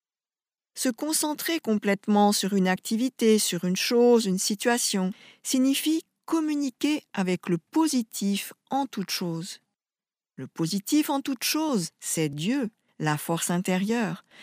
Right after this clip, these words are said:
la conscience spirituelle, la vie qui agit également dans toutes les formes matérielles,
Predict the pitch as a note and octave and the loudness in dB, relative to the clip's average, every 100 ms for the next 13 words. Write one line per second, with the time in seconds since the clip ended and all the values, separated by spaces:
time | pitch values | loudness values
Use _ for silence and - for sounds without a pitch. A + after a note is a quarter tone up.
0 | - F3+ F#3+ G3 C4+ C4+ - D#4+ E4+ A3 | -10 0 2 2 -2 -2 0 -2 -2 -2
1 | - F3+ F3+ E3 - E3 D#3+ D#3+ - - | -2 -2 -4 -4 -2 0 0 -4 -8 -16
2 | - - E3 D#3+ D3+ F3+ C#4+ G#3+ - - | -10 0 2 4 2 0 -2 -2 -4 -14
3 | _ - A3 F#3 E3+ G3 A3 C#4+ - A#3+ | _ 2 6 6 4 2 0 0 0 2
4 | G3 F#3 F3 F3 F3 G3+ C4 - - G#3 | 6 6 6 4 4 2 0 -8 0 4
5 | A#3+ B3 _ E4+ E4+ - A#3 - G3 F#3 | 4 2 _ -2 -2 0 0 2 4 4
6 | F3 E3 E3 D#3+ D#3+ D#3 E3 A#3 | 4 2 2 -2 0 0 2 0